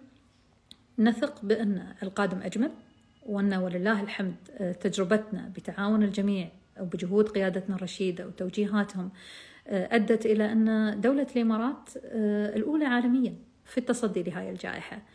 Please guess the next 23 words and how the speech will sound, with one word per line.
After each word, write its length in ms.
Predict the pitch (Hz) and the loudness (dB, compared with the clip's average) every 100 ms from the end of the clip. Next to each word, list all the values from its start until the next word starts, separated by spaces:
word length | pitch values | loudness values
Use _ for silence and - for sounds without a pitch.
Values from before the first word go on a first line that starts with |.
| - - - - | -20 -20 -20 -4
آه، 340 | 202 190 185 | -2 0 -2
ما 320 | 240 214 233 269 | 4 8 8 8
في 160 | 254 | 6
مكان 380 | 208 185 190 175 - | 4 2 -4 -4 -4
أأمن 520 | 208 202 202 226 233 254 | -2 2 4 4 4 -2
من 160 | 240 196 | -2 0
الإمارات 500 | 185 196 180 175 - | 0 -2 -2 -6 -10
حاليًا، 460 | - 190 190 - 208 - _ _ 240 | -8 -8 -6 -8 -12 -16 _ _ -18
فالحمد 760 | - 196 190 190 196 254 240 | -4 -2 -2 -6 0 6 6
لله 380 | 233 220 277 320 - | 6 4 2 -2 -4
أنتم 180 | 220 220 | -2 -2
في 160 | 214 220 | 0 -2
أحسن 220 | - 214 | 0 -2
مكان، 300 | 196 196 247 - - - - - - _ | -2 -2 -6 -6 -20 -20 -20 -20 -20 _
ويا 260 | 214 226 233 | 6 8 8
ريت 200 | 285 277 | 4 2
كلنا 320 | 269 254 254 | 2 4 4
نتعاون 540 | 226 196 208 247 269 | 2 0 2 4 4
على 140 | 247 220 | 4 6
المحافظة 600 | 214 208 240 233 202 175 | 6 6 2 0 0 -2
على 160 | 160 | -4
هاي 160 | 170 180 | -6 -6
المكتسبات. 760 | 175 175 - - 185 175 170 | -6 -8 -8 -8 -8 -10 -14